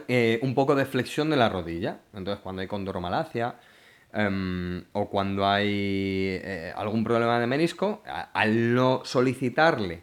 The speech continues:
o sea, al poner altura y no solicitar tanta flexión en, en la rodilla, pues es mejor,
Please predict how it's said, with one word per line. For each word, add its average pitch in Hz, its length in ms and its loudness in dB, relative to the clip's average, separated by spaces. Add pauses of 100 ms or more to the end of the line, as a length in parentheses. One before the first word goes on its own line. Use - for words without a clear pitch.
(200)
o - 60 -16
sea, 95 280 -2
al 107 180 0
poner 120 220 4
altura 120 460 2 (880)
y 120 140 2
no 120 120 4
solicitar 120 640 2
tanta 110 280 -2
flexión 113 680 -4
en, 85 800 -10
en 85 140 -12
la 85 100 -6
rodilla, 156 480 -4 (260)
pues - 160 -12
es 92 140 -10
mejor, - 340 -12